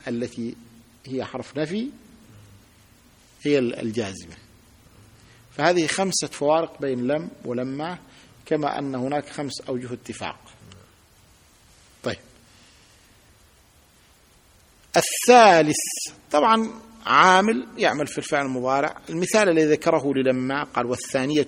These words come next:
لما"، الكلمة الثانية يعني التي تجزم الفعل المضارع، لأنه قال كلمات، فلا ينفع أن يقول "والثاني"، بل يقول "والثانية"، يعني والكلمة الثانية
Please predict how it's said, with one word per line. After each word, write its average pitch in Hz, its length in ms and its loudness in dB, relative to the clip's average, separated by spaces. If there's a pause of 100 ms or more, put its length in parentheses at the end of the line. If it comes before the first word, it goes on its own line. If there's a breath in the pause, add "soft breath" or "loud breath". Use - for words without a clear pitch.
لما"، 117 580 -4 (1120 loud breath)
الكلمة 120 440 -2
الثانية 123 600 -2
يعني 95 320 -6 (340)
التي 117 280 -8
تجزم 117 400 -2
الفعل 117 260 -8
المضارع، 117 280 -4
لأنه 117 240 -6
قال 113 260 -8
كلمات، 131 640 0 (880 loud breath)
فلا 139 480 4
ينفع 127 320 0
أن 131 80 -6
يقول 131 320 -2
"والثاني"، 113 540 -6 (380)
بل 104 60 -12
يقول 120 260 -4
"والثانية"، 143 800 2
يعني 143 220 -4
والكلمة 147 440 -2
الثانية 143 540 -2